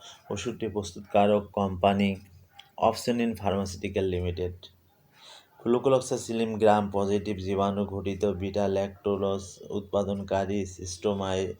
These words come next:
স্টাফাইলোকক্কাই সহ সংক্রমণের চিকিৎসা নির্দেশিত। এর কার্যকারিতা, সেবনবিধি, পার্শ্ব প্রতিক্রিয়া, সতর্কতা সম্পর্কে বিস্তারিত আলোচনা করব। কার্যকারিতা,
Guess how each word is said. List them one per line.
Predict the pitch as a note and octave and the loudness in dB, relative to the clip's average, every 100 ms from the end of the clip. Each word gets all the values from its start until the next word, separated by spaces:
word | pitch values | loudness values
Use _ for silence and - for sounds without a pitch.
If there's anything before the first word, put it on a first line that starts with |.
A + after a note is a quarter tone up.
| G#2+ | -10
স্টাফাইলোকক্কাই | - A#2 G#2+ A2 G#2 G2 F#2+ G2+ G#2 G2 - G2+ G2 G2+ G2 | 2 2 4 4 4 6 4 4 2 -2 -2 0 2 2 0
সহ | - F#2 F#2+ G2+ | -2 -2 0 -4
সংক্রমণের | G2+ G2+ F2+ G#2 G2 G2 F#2+ | -2 -4 -4 -2 -2 -2 -4
চিকিৎসা | F#2 F#2 G2 - | -6 -6 -6 -4
নির্দেশিত। | F#2+ F#2 F2+ F#2+ - F2+ F2+ F2+ F2+ - - _ | -4 -4 -2 -4 -4 -4 -4 -4 -8 -16 -20 _
এর | G2+ G2+ | 2 2
কার্যকারিতা, | G2 G2 F#2+ F#2+ G2 G2 G2 | 2 0 0 0 0 -2 -4
সেবনবিধি, | G2 F#2+ G2 F#2 F2+ G2 | -4 -2 -2 -4 -2 -2
পার্শ্ব | F#2+ F#2+ - G2+ | 0 -2 -4 -10
প্রতিক্রিয়া, | G2+ G#2 F#2+ - G2+ G2 | -8 -10 -10 -4 -2 -2
সতর্কতা | F#2 F#2+ G2+ F#2+ F#2 F#2 | -4 -6 -4 -4 -4 -4
সম্পর্কে | - G2 F#2 G2+ G2 | -6 -8 -2 -2 0
বিস্তারিত | G2 F#2+ - F#2+ F#2+ | -4 -4 -2 -2 0
আলোচনা | - F#2 F2+ F#2 F#2+ | 0 2 0 -2 -6
করব। | F2+ F2+ F2+ F2 - - | -4 -4 -4 -6 -8 -10
কার্যকারিতা, | - A2+ F#2+ G#2+ G#2 G2+ F#2+ F2+ F2 | 2 2 4 4 6 4 2 2 0